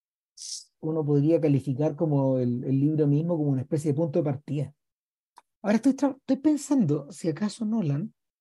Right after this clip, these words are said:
había hecho una adaptación antes. Y me da la sensación de que no, ¿cierto?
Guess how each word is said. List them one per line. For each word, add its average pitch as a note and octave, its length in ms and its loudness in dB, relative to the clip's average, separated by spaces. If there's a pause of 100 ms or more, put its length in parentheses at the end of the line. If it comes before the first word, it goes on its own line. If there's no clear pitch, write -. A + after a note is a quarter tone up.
(280)
había F#3 320 0
hecho A3+ 260 0
una A#3+ 120 0
adaptación F#3+ 640 -4
antes. B2 480 -8 (1300)
Y D#3 120 -8
me C3 100 -6
da E3 140 -6
la A#3 100 -2
sensación G#3+ 560 -8
de C4 140 -4
que E3+ 100 -12
no, C#3+ 340 -10
¿cierto? E3+ 480 -10